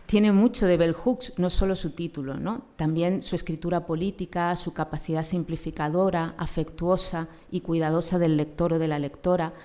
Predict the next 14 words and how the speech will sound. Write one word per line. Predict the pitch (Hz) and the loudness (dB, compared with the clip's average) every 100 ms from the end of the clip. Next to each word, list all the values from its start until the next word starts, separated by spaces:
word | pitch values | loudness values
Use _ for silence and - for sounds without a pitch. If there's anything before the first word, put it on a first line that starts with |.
| - - - | -20 -20 -10
para | - 170 | -4 -4
facilitarle | - 170 175 170 185 190 202 | -4 -6 -4 -2 2 4 4
el | |
camino | 202 185 190 196 | 4 2 4 4
a | 196 | 4
la | 185 | 6
hora | 170 180 | 4 6
de | 180 | 6
adentrarse | 160 160 156 170 165 - 180 180 | 4 4 4 2 0 0 0 0
en | 175 165 | 0 0
teorías | 160 160 170 | 2 2 0
complejas | - 160 156 170 185 170 | 0 -4 0 -2 0 -2
y | 151 | -2
abstractas. | - - 147 143 - 143 | -4 -4 -4 -6 -12 -14